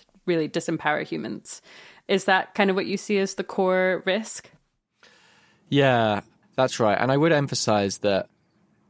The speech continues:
Speaker 2: in the scenarios I described it, A I is improving really, really rapidly as it as it approaches and then goes through the human range. So, you know, when we're talking about this, this example with the A I that's trying to solve math problems,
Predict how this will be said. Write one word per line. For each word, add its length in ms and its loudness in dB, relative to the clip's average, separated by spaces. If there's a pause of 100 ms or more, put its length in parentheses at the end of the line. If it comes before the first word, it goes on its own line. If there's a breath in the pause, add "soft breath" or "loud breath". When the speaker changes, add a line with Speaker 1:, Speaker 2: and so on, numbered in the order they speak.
(120)
Speaker 2:
in 120 0
the 60 2
scenarios 500 2
I 80 4
described 520 0
it, 400 -4 (580)
A 160 4
I 140 6
is 140 0
improving 440 -2
really, 320 2
really 320 2
rapidly 680 -2 (220)
as 160 -2
it 100 -4 (320)
as 120 -2
it 120 0
approaches 580 -2
and 160 -4
then 120 -4
goes 240 -2
through 180 -4
the 80 -4
human 260 -4
range. 640 -2 (480 soft breath)
So, 540 2 (400)
you 80 0
know, 100 2
when 160 2
we're 80 2
talking 300 0
about 200 2
this, 480 0 (240)
this 280 -2
example 500 -2
with 140 -2
the 180 0
A 200 2
I 40 0
that's 160 -4
trying 180 -4
to 40 -2
solve 240 -4
math 260 -4
problems, 560 -8